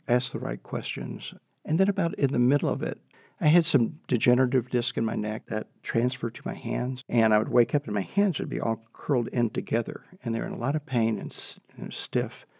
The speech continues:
Um, and I would just cry and say, um, <clears throat> you know, "God, I, I will recover from this. I will be able to write again and write several books.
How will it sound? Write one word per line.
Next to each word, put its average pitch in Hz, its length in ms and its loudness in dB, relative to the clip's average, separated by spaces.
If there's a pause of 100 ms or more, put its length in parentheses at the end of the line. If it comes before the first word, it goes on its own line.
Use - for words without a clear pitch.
(580)
Um, 113 480 -8 (640)
and - 120 0
I 147 40 2
would 139 100 0
just - 200 -6
cry 143 380 -8 (400)
and 135 120 -4
say, - 420 -4 (220)
um, 123 300 -8 (160)
<clears throat> - 140 -4
you 147 280 6 (920)
know, 117 160 4
"God, 120 340 4 (300)
I, 120 240 2
I 120 80 6
will 117 120 6
recover 110 440 0
from - 180 -4
this. - 400 -4 (180)
I - 200 -2
will 131 340 -4 (460)
be 113 160 6
able 113 180 0
to - 160 -12
write 110 260 -4
again 123 360 -8
and 117 140 -8
write 117 200 -6
several - 340 -6
books. - 380 -10